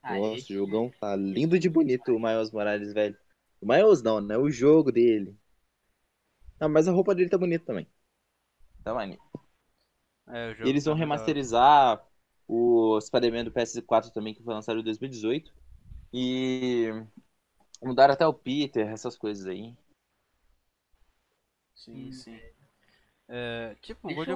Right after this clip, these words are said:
Speaker 3: of War
Speaker 1: o
Speaker 3: não teve
Speaker 1: aspecto muito
Speaker 3: muita
Speaker 1: jovem.
Speaker 2: É, deixou mesmo.
Speaker 3: Nós não teve muita coisa pra falar sobre o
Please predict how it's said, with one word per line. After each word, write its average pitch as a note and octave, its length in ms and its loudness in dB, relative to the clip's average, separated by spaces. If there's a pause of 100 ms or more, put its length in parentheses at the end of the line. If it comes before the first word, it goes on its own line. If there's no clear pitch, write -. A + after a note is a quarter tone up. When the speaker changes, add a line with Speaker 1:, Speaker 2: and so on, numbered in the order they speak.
Speaker 3:
of F#3+ 80 -10
War E3 200 -4
Speaker 1:
o G3 100 -4
Speaker 3:
não G3 80 -12
teve F#3+ 140 -8
Speaker 1:
aspecto F#3 120 -12
muito E3 180 -14
Speaker 3:
muita F#3 140 -10
Speaker 1:
jovem. D#3 380 -6 (1600)
Speaker 2:
É, G#2+ 100 -4
deixou G2+ 300 -10
mesmo. G#2+ 280 -14 (240)
Speaker 3:
Nós E3+ 220 -8
não G3 160 -12
teve A#3 240 -12
muita G3 260 -10
coisa D#3+ 300 -10
pra D#3 160 -12
falar C#3 340 -8
sobre C#3+ 320 -16
o A#2 640 -14